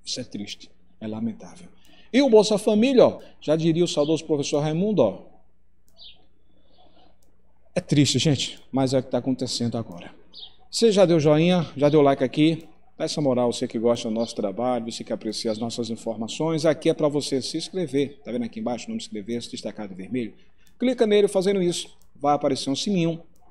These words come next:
Nesse sininho você clica em todas as notificações. Pra quê?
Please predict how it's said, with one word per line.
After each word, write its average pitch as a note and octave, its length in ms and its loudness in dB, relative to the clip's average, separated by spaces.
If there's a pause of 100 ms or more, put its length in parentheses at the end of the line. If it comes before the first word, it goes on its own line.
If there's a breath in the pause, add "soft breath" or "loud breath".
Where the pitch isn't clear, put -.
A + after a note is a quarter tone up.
(560)
Nesse C#3 380 0
sininho D3 220 0
você C3+ 200 -4
clica C#3+ 260 -4
em B2 40 -2
todas B2+ 300 -4
as A2 120 -4
notificações. A#2+ 680 -6
Pra G2 140 -12
quê? G#3+ 340 2